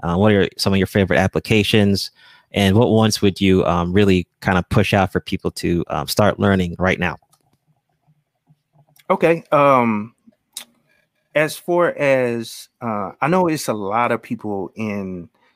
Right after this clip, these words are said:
Speaker 2: this area of YouTube that want
Speaker 1: Mm-hmm.
Speaker 2: to start creating channels. Like, I mean, yours, I don't know how long you, you, you've been making videos, but,
Speaker 1: Oh, I,
Speaker 2: you know,
Speaker 1: I
Speaker 2: it's
Speaker 1: just
Speaker 2: a lot of
Speaker 1: started,
Speaker 2: people.
Speaker 1: uh, I just started, uh,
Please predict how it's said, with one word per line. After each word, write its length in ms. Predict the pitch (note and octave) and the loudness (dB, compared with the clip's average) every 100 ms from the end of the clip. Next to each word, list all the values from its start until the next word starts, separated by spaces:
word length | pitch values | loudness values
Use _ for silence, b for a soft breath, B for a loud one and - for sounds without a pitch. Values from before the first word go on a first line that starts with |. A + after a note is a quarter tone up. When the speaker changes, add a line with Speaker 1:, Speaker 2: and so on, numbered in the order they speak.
| _ - | _ -8
Speaker 2:
this 220 | G#2+ - - | -6 -6 -6
area 420 | A2+ G#2+ G2+ F#2+ | -2 0 2 0
of 240 | - F#2 | -2 -6
YouTube 680 | F#2+ B2+ D#3+ - G2+ F2+ F2+ | -2 0 0 0 -4 -4 -6
that 260 | G2 F#2 - | -6 -6 -6
want 340 | G2 G#2 F#2+ | -4 -2 0
Speaker 1:
Mm-hmm. 180 | A2 A2 | -2 -2
Speaker 2:
to 400 | F#2+ F#2+ E2+ F2+ _ b b b - | -6 -6 -10 -12 _ b b b -10
start 560 | - - C3 A#2+ - _ _ _ - | -6 2 4 4 0 _ _ _ -10
creating 420 | - G#2 G#2 G2+ | -2 0 2 0
channels. 600 | - D#3+ C#3 E2+ - - - | 0 0 0 -4 -14 -20 -12
Like, 360 | G#2 G2+ F2+ _ _ _ | -4 -4 -4 _ _ _
I 80 | G#2+ | -6
mean, 400 | G2+ F#2+ F2+ D#2+ - | -4 -4 -8 -10 -4
yours, 340 | A2+ A#2+ A2 | 2 4 4
I 100 | C3 | 2
don't 140 | D3 C3+ | 2 4
know 120 | B2+ | 4
how 120 | B2 | 4
long 300 | A#2 A#2 G#2 | 2 2 0
you, 260 | G#2+ A2+ - | -2 -4 -6
you, 240 | - G#2+ - - | -6 -6 -6 -6
you've 220 | A2 G#2+ | -6 -4
been 160 | G#2+ | -2
making 320 | G#2 G2 G2+ G2 | -2 -4 -6 -2
videos, 520 | C3 A#2 G#2+ G2 - | 0 2 0 -2 -4
but, 260 | G#2+ G2 - | -2 -2 0
Speaker 1:
Oh, 160 | B2 F#2+ | 0 4
I, 120 | G#2 A2+ | 2 4
Speaker 2:
you 60 | |
know, 60 | G#2+ | 2
Speaker 1:
I 40 | |
Speaker 2:
it's 80 | C3 | 4
Speaker 1:
just 100 | D3 | 4
Speaker 2:
a 40 | C#3 | 2
lot 180 | C3+ | 2
of 60 | B2+ | 2
Speaker 1:
started, 60 | A#2+ | 0
Speaker 2:
people. 300 | A#2 G#2+ G2+ | 0 0 0
Speaker 1:
uh, 60 | - _ - A#2 | -4 _ -4 0
I 40 | |
just 160 | D#3+ - | 0 2
started, 280 | D3+ C3+ | 4 4
uh, 340 | A#2 A#2 A2+ | 4 6 6